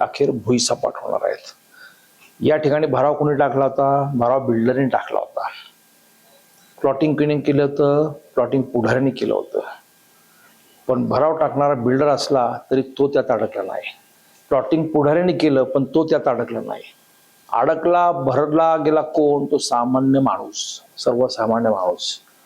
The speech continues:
हा झाला इंद्रायणी नदीच्या बाबतीतला विषय. म्हणजे हे दोन हजार अठरा पासून वास्तविक हे प्रकरण चालू आहे. पाच सहा वर्ष ते बंगले बांधतायत. भराव त्यापूर्वी टाकलेला आहे.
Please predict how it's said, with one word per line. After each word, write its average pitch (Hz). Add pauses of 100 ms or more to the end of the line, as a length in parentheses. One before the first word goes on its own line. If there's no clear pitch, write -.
(240)
हा 135
झाला 139 (800)
इंद्रायणी 151
नदीच्या 123
बाबतीतला - (320)
विषय. - (1120)
म्हणजे 135
हे 170
दोन 165
हजार 165
अठरा 151
पासून 180
वास्तविक 170
हे 170
प्रकरण 147
चालू 135
आहे. 117
पाच -
सहा 170
वर्ष 165
ते 165
बंगले 139
बांधतायत. 117 (720)
भराव 143
त्यापूर्वी 165
टाकलेला 147
आहे. 113